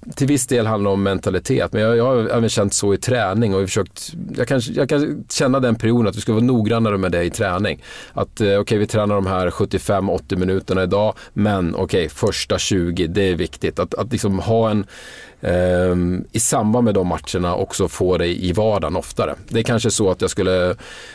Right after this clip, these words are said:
ehm, till och med till frukost, första fem minuterna på frukost som vi äter, ja, men nu jäklar, nu är det så, ingen mobiltelefon, ingenting, nu är det fokus på varje tugga. Att, att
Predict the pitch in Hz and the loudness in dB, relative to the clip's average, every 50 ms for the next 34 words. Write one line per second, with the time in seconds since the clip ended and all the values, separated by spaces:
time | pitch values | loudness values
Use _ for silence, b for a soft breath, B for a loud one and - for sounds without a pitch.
0 | B B B - 104 87 85 85 85 85 85 87 87 87 85 87 87 - - 110 | B B B -6 -2 -2 0 0 0 0 0 0 0 0 0 -2 -2 -4 -4 -4
1 | - - 220 214 - 196 - - 98 - - 120 117 - - - - - 117 104 | -2 0 0 2 2 2 2 0 0 0 0 0 0 0 -4 -4 -2 -2 -2 -2
2 | - - 95 87 - 101 95 92 95 92 82 - 92 90 80 - 90 - 127 123 | 0 -2 -2 0 0 0 2 2 2 0 0 0 -2 -2 -2 -2 -2 0 0 -2
3 | 120 - - - - 82 78 78 71 73 76 - 87 92 92 98 110 110 104 101 | 0 -2 -6 -4 -4 -2 0 0 -2 -2 -2 -2 -2 0 0 0 0 0 0 0
4 | 98 92 85 76 85 - 117 95 80 95 107 107 104 98 92 92 92 92 107 110 | 0 0 0 -2 -4 -4 -4 -2 0 0 2 2 2 4 2 2 0 -2 -4 -6
5 | 117 - 78 - 80 80 92 90 - - - 101 104 104 104 98 101 98 87 - | -6 -2 0 0 0 0 0 -2 -2 -2 0 0 2 2 2 2 2 2 0 0
6 | - 95 92 - 104 98 92 92 95 95 87 - 98 92 95 107 107 98 98 95 | 0 -2 -2 0 0 0 0 2 0 -2 -2 -2 -2 0 2 2 4 4 2 2
7 | 90 98 104 - - - 117 117 113 - - 78 - - - 92 87 92 90 82 | 0 -2 -6 -8 -2 0 0 0 0 0 -4 -4 -4 -2 -2 0 0 2 2 2
8 | 85 82 - 107 92 87 95 110 95 67 - B B B B B B B - 90 | 0 0 0 0 0 0 0 0 -2 -2 -4 B B B B B B B -6 -4
9 | 90 - - - - | -4 -2 -4 -4 -4